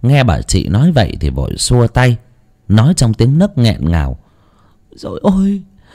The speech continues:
em không sao, nhưng mà bá ơi bá,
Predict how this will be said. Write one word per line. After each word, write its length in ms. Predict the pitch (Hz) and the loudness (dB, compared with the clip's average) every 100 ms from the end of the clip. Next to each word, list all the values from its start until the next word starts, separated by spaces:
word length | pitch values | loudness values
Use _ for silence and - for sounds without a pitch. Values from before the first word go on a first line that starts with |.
| - _ | -20 _
em 260 | - 220 208 | -4 -4 -2
không 220 | 269 208 | 2 2
sao, 560 | - 220 196 208 185 - - - | 2 -2 0 0 0 -6 -10 2
nhưng 280 | 277 254 | 4 6
mà 100 | 220 | 6
bá 280 | 190 151 - - 254 247 | 2 -2 -6 -6 -12 -4
ơi 400 | 254 226 233 220 | -2 2 2 2
bá, 220 | 214 | 0